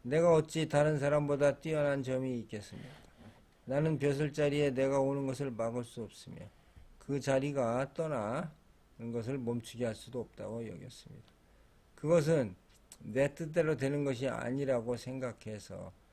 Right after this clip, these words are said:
근심하는 기색이 없었을 뿐이니 내 어찌 다른 사람보다 뛰어남이 있겠습니까? 그런데도 나는 귀한 것이 여기에 있는지 저기에 있는지 알지 못했습니다.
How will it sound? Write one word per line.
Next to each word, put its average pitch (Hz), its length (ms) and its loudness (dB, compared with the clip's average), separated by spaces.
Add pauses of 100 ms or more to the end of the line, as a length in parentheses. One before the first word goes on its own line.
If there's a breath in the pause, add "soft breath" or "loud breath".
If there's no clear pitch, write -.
(340 soft breath)
근심하는 139 800 0
기색이 120 420 -4
없었을 120 480 -4 (140)
뿐이니 120 560 -2 (340 soft breath)
내 165 140 4
어찌 170 360 6
다른 156 280 4
사람보다 143 500 0
뛰어남이 135 640 -4
있겠습니까? - 680 -16 (680 soft breath)
그런데도 156 520 2
나는 143 380 4
귀한 139 360 0
것이 135 260 0
여기에 131 440 2
있는지 120 460 -2
저기에 117 440 -2
있는지 110 440 -4
알지 110 320 -8
못했습니다. 104 760 -14